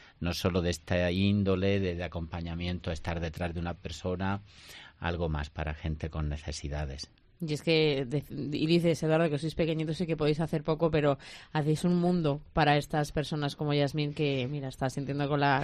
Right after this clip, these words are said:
Speaker 2: con la cabeza, ¿verdad? Para ella sois, sois, eh, el todo aquí en España, y, y más vosotros dos que os habéis involucrado personalmente con ella y con su familia, ¿no?
Speaker 1: Sí, caso-, claro, pero son historias, em,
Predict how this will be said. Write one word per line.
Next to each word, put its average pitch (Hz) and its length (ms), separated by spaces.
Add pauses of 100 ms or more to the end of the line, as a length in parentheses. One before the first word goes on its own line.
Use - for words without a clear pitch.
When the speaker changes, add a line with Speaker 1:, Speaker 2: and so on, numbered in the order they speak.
Speaker 2:
con 147 120
la 143 120
cabeza, 139 340
¿verdad? 143 220 (120)
Para 156 160
ella 147 160
sois, 160 260 (480)
sois, - 380
eh, 175 160
el 156 180
todo 214 260
aquí 147 240
en 151 120
España, 160 520
y, - 140
y 151 120
más 156 260
vosotros 170 440
dos 170 220
que 170 120
os 156 120
habéis 151 160
involucrado 160 420
personalmente 147 540
con 151 140
ella 151 140
y - 20
con 151 100
su 143 80
familia, 135 460
¿no? 156 100 (220)
Speaker 1:
Sí, 107 300
caso-, 104 280 (100)
claro, 92 280
pero 87 260 (300)
son 113 280
historias, 110 960
em, 87 540